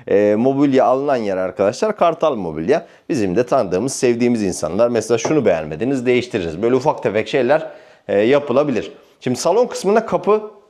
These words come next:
koymamışlar. Bakın bu çok güzel bir olay. Yani kapı koysalar şu alanda ortalama altmış yetmiş santimlik bir alanı öldüreceklerdi. Ama diğer türlü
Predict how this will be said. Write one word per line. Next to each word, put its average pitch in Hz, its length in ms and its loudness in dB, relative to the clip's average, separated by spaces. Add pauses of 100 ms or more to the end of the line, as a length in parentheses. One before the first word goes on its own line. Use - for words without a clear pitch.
(180)
koymamışlar. 87 540 -4 (160)
Bakın 110 240 -2
bu 110 60 -4
çok - 240 -4
güzel 82 260 -2
bir 76 60 -8
olay. 76 200 -6 (240)
Yani 104 180 0
kapı 147 260 -2
koysalar 147 380 2
şu 156 200 0
alanda 117 460 0 (220)
ortalama 139 480 0
altmış - 260 -6
yetmiş 151 220 -4
santimlik 120 480 0
bir 135 60 2
alanı 123 260 2
öldüreceklerdi. 110 800 0
Ama 117 280 0
diğer 175 340 2
türlü 113 400 0